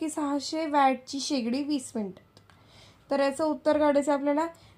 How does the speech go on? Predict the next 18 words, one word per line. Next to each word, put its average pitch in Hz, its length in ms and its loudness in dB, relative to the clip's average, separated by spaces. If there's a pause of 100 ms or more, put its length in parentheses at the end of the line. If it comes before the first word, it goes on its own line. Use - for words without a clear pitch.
(140)
तर 294 60 2
टीव्ही 320 480 0
संचाबाबत 311 920 4
विद्युत 285 360 0
शक्ती 302 400 -4
बरोबर 285 360 4
म्हणजे 262 480 2 (320)
पाचशे 277 380 0
वॅट, 247 240 2 (960)
वेळ 311 360 4
आहे 320 220 6
तीस 320 360 -4
मिनिटे 311 440 0 (400)
बरोबर 269 460 6
तीस 311 200 0
गुणिले 294 360 4
साठ 262 240 2
सेकंद. 208 400 -4